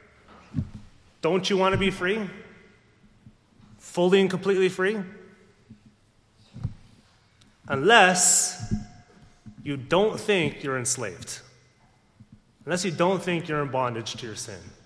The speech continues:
Unless you don't think, "I don't need to be freed."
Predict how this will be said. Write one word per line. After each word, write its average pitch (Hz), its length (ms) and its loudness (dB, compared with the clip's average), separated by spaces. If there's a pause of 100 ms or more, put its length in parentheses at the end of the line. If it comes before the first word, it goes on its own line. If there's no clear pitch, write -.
(260)
Unless 165 160 0
you 202 80 2
don't 202 340 8
think, 185 380 4
"I 175 180 8
don't 139 280 4
need 180 220 2
to 156 80 -2
be 123 160 -6
freed." 95 480 -10